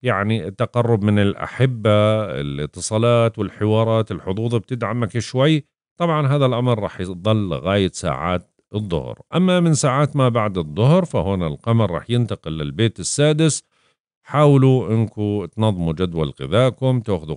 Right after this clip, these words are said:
قسط كافي من الراحة، ما تلتهوا بالقشور والأمور الثانوية. يعني بدك تركز على الأمور المهمة جدا. اعتمد على جهودك وعلى طاقتك عشان تحصد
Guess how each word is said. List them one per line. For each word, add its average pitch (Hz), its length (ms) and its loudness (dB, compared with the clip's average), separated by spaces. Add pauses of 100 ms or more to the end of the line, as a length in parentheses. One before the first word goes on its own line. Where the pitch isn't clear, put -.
قسط - 260 -6
كافي 107 480 0
من 69 220 -6
الراحة، 110 560 -2 (220)
ما 104 120 0
تلتهوا 85 500 -6
بالقشور 80 680 -4
والأمور 85 440 -2
الثانوية. 82 840 -2 (320)
يعني 113 260 0
بدك 92 220 -2
تركز 87 640 -6
على 85 220 -2
الأمور 85 520 -4
المهمة 80 520 -4
جدا. 123 540 -2 (440)
اعتمد 110 440 0
على 78 240 -4
جهودك 98 580 -2
وعلى 73 260 -8
طاقتك 120 560 -2 (260)
عشان 87 480 -6
تحصد - 500 -10